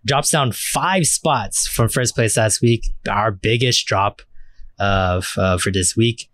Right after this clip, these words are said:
And I think it's the first time Fumetsu has ever been in the bottom half of the board. Uh, pretty surprising. And we'll look at everyone's votes. Uh, sixth place from Avery, fifth place from Lance, seventh place from me, and then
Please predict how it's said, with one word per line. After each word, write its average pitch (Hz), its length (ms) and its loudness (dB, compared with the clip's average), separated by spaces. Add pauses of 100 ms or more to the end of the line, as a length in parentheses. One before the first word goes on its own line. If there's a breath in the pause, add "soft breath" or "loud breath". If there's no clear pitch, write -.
(380)
And 101 120 0
I 104 60 0
think 127 160 -2
it's 131 100 0
the 135 60 2
first 139 220 0
time 127 160 0
Fumetsu 123 840 2
has 107 220 0
ever 110 500 0 (160)
been 123 400 0
in 120 240 2
the 120 80 2
bottom 117 340 0
half 113 260 -2
of 113 80 2
the 104 60 0
board. 107 440 0 (500 soft breath)
Uh, 92 220 0
pretty 110 200 0
surprising. 110 760 0
And 95 160 0
we'll 98 180 4
look 101 220 0
at 101 220 -2 (300)
everyone's 107 320 -2
votes. 135 400 -2 (500 loud breath)
Uh, - 220 4
sixth - 320 -2
place 147 540 0 (120)
from 117 800 0 (180)
Avery, 131 460 2
fifth - 300 -2
place 135 240 0
from 117 180 2
Lance, 117 320 0
seventh 156 300 0
place 143 200 2
from 120 180 0
me, 117 260 0
and 113 160 2
then 107 140 2